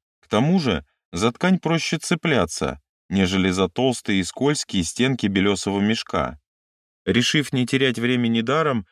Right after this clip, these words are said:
принялся помогать Марине перекладывать огромное яйцо в импровизированные носилки. На этом этапе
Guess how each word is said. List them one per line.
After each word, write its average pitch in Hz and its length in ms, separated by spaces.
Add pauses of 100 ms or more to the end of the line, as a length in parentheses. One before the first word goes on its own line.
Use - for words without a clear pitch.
(200)
принялся 123 540
помогать 135 480
Марине 127 400
перекладывать 110 640
огромное 98 460
яйцо 98 600 (320)
в 95 140
импровизированные 139 1040
носилки. 87 800 (800)
На 104 220
этом 113 280
этапе 110 500